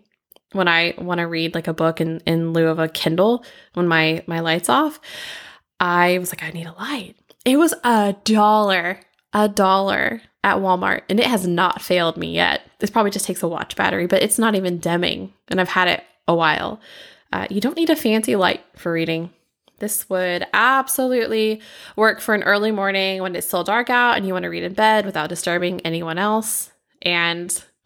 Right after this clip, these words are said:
go get you, go, go, go get yourself a headlight,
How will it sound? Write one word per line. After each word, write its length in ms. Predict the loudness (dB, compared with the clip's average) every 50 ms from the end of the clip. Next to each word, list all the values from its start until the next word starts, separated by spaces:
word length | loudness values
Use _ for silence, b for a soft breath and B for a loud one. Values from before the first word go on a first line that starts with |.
| _ _
go 140 | 0 0 2
get 220 | 2 0 0 0 0
you, 320 | 0 0 0 0 -2 -4 -8 _ _ _ _ _ _ _ _ _ -2
go, 140 | 0 0 0
go, 400 | 0 0 0 2 2 2 0 -2
go 200 | -4 -2 -2 0
get 140 | 0 0 -2
yourself 240 | 0 -2 -2 -2 -2
a 40 |
headlight, 400 | -4 -4 -4 -2 -2 -2 -4 -6